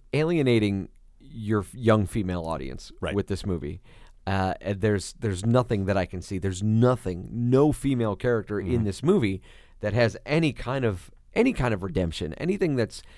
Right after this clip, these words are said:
Speaker 1: that makes them seem like much more than just a two-dimensional
Speaker 2: Right. There for the
Speaker 1: image
Speaker 2: male
Speaker 1: that's
Speaker 2: characters
Speaker 1: on,
Speaker 2: to
Speaker 1: yeah.
Speaker 2: lust after. And
Speaker 1: Exactly.
Speaker 2: basically
Speaker 1: Or,
Speaker 2: that's
Speaker 1: or
Speaker 2: what
Speaker 1: raise
Speaker 2: happens.
Speaker 1: children.
Speaker 2: Yeah, yeah, there you go. Simpler times. Um, speaking of, uh, <laughs>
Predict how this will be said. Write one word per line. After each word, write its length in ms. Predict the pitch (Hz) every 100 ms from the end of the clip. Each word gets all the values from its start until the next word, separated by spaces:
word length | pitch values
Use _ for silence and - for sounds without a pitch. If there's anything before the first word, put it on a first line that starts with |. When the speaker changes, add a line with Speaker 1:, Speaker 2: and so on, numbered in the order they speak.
| - -
Speaker 1:
that 160 | 131 120
makes 320 | 123 135 -
them 240 | 156 131 117
seem 260 | 156 160
like 220 | 127 110 - - - - - - -
much 320 | 127 302 -
more 280 | 117 151 214
than 180 | 139 135
just 220 | 147 - -
a 60 | 135 -
two-dimensional 760 | - 151 127 123 123 120 135 120
Speaker 2:
Right. 140 | 110 101 -
There 360 | 98 110 113 107
for 160 | 120
the 60 | -
Speaker 1:
image 220 | 107 101
Speaker 2:
male 260 | 107 107 104
Speaker 1:
that's 260 | 113 95
Speaker 2:
characters 300 | - 101 113
Speaker 1:
on, 40 | 117
Speaker 2:
to 80 | 147
Speaker 1:
yeah. 100 | 127
Speaker 2:
lust 240 | 110 -
after. 560 | 107 95 - 98 90 87 - -
And 100 | 160
Speaker 1:
Exactly. 540 | 165 175 185 - 92 95 -
Speaker 2:
basically 240 | 76 120
Speaker 1:
Or, 40 | 82
Speaker 2:
that's 180 | 80
Speaker 1:
or 40 | 131
Speaker 2:
what 80 | 117
Speaker 1:
raise 180 | 113
Speaker 2:
happens. 100 | -
Speaker 1:
children. 400 | - 104 90 90 - - - -
Speaker 2:
Yeah, 220 | 92 110 120
yeah, 140 | 98 110
there 120 | 107
you 60 | 110
go. 160 | 131 - - - - - - -
Simpler 300 | - 135 143
times. 360 | 160 143 120 - - -
Um, 400 | 185 180 151 104 - - - -
speaking 400 | - 185 175 151
of, 240 | 123 113
uh, 420 | 117 104 95 92 -
<laughs> 80 | 110